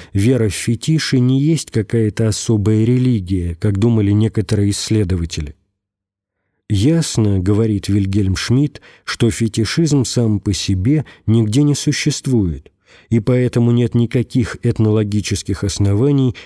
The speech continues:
помещать его в качестве самостоятельной ступени в самом начале религии».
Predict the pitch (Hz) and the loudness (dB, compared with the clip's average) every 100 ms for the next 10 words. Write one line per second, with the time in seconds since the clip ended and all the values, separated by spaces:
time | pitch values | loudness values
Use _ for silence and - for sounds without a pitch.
0 | - 113 113 104 - 156 - 120 113 110 | -4 0 2 0 0 -2 0 0 2 0
1 | - 127 - 110 - 113 104 - 117 110 | -2 -2 -2 -4 -2 -2 0 0 0 0
2 | - 113 110 110 - 95 92 87 - 107 | 0 0 2 0 -2 -2 -2 -4 -4 -4
3 | 85 113 135 127 113 - - - - 110 | -2 0 2 2 -2 -6 -18 -6 -2 2
4 | 104 104 104 - 107 98 98 104 107 98 | 2 2 0 0 0 2 2 2 0 -2
5 | 87 82 | -4 -8